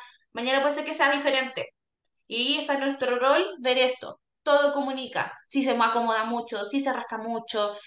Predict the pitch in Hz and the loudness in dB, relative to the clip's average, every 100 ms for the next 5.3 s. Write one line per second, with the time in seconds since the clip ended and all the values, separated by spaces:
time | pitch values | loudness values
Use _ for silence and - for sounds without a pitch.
0 | - - - 302 294 277 269 247 240 233 | -18 -18 -4 0 2 2 4 4 4 2
1 | - 254 247 233 220 214 214 208 208 - | 2 6 6 4 0 0 0 0 -2 -6
2 | 240 233 226 220 - _ 226 247 285 269 | -6 -2 -4 -6 -12 _ 0 2 0 -2
3 | 247 240 247 262 269 254 247 226 233 262 | -2 -2 0 2 4 2 -2 -6 -2 2
4 | 320 294 277 269 262 240 233 233 - 240 | 4 6 6 6 4 0 -6 -8 -4 -2
5 | 233 240 | -2 -4